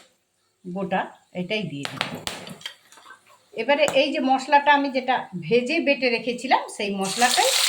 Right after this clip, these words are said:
দিয়ে দিচ্ছি তেলে। এটা তো আপনারা দেখেছেন, পেঁয়াজ, রসুন, একটুখানি আদা, টমেটো, সমস্ত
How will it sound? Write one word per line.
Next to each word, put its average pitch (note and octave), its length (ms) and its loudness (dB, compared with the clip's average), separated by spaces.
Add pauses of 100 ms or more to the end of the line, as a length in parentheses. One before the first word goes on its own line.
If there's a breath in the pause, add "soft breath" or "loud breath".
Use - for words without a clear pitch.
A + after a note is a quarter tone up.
(340)
দিয়ে B3+ 220 2
দিচ্ছি - 360 -6
তেলে। A3 240 -2 (1400)
এটা B3 200 -6
তো C4+ 120 -2
আপনারা C4 260 -6 (120)
দেখেছেন, C4 460 -4 (460)
পেঁয়াজ, A3 480 -4 (580)
রসুন, G#3 580 -6 (640)
একটুখানি G3 440 -4 (140)
আদা, F#3 260 2 (400)
টমেটো, E3+ 520 -4 (800)
সমস্ত A3+ 320 -6